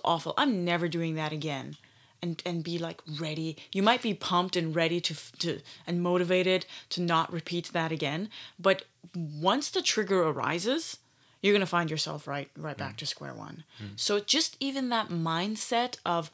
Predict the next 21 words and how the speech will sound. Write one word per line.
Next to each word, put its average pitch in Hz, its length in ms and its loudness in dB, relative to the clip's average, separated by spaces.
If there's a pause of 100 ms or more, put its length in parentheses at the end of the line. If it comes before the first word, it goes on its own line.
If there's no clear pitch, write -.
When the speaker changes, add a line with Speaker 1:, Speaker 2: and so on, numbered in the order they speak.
(280)
Speaker 1:
"How 190 120 0
do 202 120 0
I 202 60 2
completely 196 640 -4
prevent 170 640 -4
this?" 277 460 -2 (520)
Is 185 480 2
setting 233 460 2
you 180 200 4
up 180 360 2 (240)
Speaker 2:
Hmm. 107 260 -8
Speaker 1:
for 180 160 0
failure. 214 500 8
Speaker 2:
<laughs> - 120 8
Speaker 1:
<laughs> 285 800 10 (640)
So, - 380 8
so - 260 4
the 220 100 4
mindset 285 720 4
or 202 120 0
the, 196 140 0